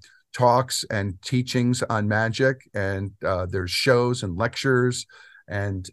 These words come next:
in the evening, we have special guests. Uh, this year, we have a special emphasis on fire magic. Each year, we, we kind of pick a different element to work with. And, uh,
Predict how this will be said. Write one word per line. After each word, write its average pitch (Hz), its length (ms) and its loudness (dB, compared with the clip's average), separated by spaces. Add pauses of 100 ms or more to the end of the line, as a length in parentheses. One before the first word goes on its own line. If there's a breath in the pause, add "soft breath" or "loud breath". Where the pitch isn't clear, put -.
in 101 140 -6
the 101 200 -2
evening, 127 420 0
we 110 140 -4
have 92 140 -2
special - 380 -2
guests. 120 640 0 (380)
Uh, 95 100 -4
this 107 240 -4
year, 120 120 0
we 110 80 2
have 107 120 2
a 104 40 -6
special 110 440 -2
emphasis 110 360 -2
on 82 160 -4
fire 131 360 4
magic. 131 420 0 (380 soft breath)
Each 110 200 -6
year, 107 160 -2
we, 98 140 -4 (140)
we 101 120 -4 (120)
kind 104 200 -2
of 90 100 -8
pick - 180 -4
a 107 40 -4
different 95 340 -4
element 117 380 0
to 120 100 -2
work 117 240 0
with. 127 300 0 (840 soft breath)
And, 135 460 2
uh, 127 240 4